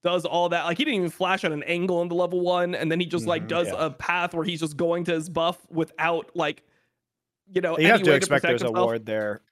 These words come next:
Speaker 2: too.
Speaker 1: Yeah, of course. I mean, he, like, dude, I was thinking about it when I was watching the game. I'm like, "How did it ra-, how did Takeover stay in that game without rage quitting? Like, how did he not rage quit that game?"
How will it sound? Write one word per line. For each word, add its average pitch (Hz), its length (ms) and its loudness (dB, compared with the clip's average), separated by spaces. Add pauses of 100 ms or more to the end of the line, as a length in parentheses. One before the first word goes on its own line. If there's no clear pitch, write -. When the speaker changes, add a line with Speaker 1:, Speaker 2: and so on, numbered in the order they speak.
Speaker 2:
too. 110 340 -12
Speaker 1:
Yeah, 202 220 -4 (180)
of 180 120 -20
course. 156 360 -6 (460)
I 175 80 -2
mean, 156 320 -4 (240)
he, 233 360 -6
like, 175 220 -2
dude, 190 260 -2
I 190 120 2
was 233 140 -4
thinking 180 260 0
about 156 180 0
it 156 60 -2
when 151 100 -2
I 147 60 0
was 143 80 -4
watching 151 240 -2
the 147 40 -2
game. 147 160 -2
I'm 147 120 -4
like, 135 240 -4 (160)
"How 233 400 0
did 202 160 -2
it - 60 -10
ra-, 151 180 -4 (100)
how 214 160 0
did 254 220 -2
Takeover 202 440 -2
stay 156 280 -2
in 180 80 0
that 151 160 0
game 156 180 -2
without 147 240 0
rage 131 240 -6
quitting? 110 260 -6 (360)
Like, 151 100 -12
how 233 120 2
did 285 100 -2
he 247 100 -2
not 180 300 2
rage 170 200 -2
quit 151 140 -4
that 135 160 -4
game?" 123 240 -2